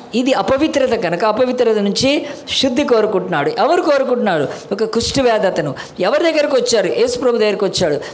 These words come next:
ఏం అడుగుతున్నాడంటే, ఆయన చిత్తం అయితేనే అంటున్నాడు. నీకు ఇష్టమైతేనంటే, యేసు ఎంత సంతోషపడి తన దగ్గరికి ఒక కుష్టి వ్యాధి వాడు వచ్చి,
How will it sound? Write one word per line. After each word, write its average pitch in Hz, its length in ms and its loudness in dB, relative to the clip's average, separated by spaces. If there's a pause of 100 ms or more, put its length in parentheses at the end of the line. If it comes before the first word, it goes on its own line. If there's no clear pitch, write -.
(140)
ఏం 262 260 2
అడుగుతున్నాడంటే, 285 800 0
ఆయన 262 140 -2
చిత్తం - 580 -2
అయితేనే 349 440 2
అంటున్నాడు. 233 440 -2
నీకు 208 220 -4
ఇష్టమైతేనంటే, 240 1040 0 (260)
యేసు 208 280 2
ఎంత 208 360 -2
సంతోషపడి 185 800 0 (360)
తన 233 100 2
దగ్గరికి 240 380 2
ఒక 214 140 0
కుష్టి 240 380 -2
వ్యాధి 220 260 2
వాడు 170 200 0
వచ్చి, 240 480 0